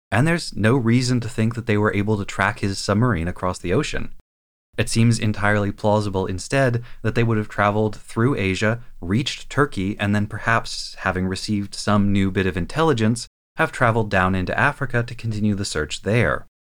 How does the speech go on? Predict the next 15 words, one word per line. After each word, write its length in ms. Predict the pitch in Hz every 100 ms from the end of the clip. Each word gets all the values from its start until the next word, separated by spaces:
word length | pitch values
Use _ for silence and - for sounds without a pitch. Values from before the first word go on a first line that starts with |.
| _ _ _ _ _ _ -
The 160 | 113
new 140 | 190 240
type 280 | 226 180
map 280 | 120 127 120
itself 480 | 113 - 139 139 117
also 320 | 110 135 - 120
claims 480 | - 113 110 117
that 200 | 117 -
ten 360 | - 117 120 120
days 440 | 95 92 117 120
passed 500 | - 95 90 104 -
between 260 | - 92 101
the 100 | 92
Albion's 460 | 87 90 95 92 -
departure 640 | - - 104 - 139